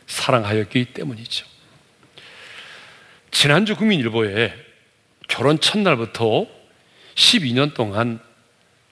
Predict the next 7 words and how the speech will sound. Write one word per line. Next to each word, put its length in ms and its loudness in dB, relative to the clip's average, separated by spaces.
가정 400 0
예배를 680 2
드린 300 0
한 260 0
가정이 680 0
소개되고, 840 -2
소개되었습니다. 760 -6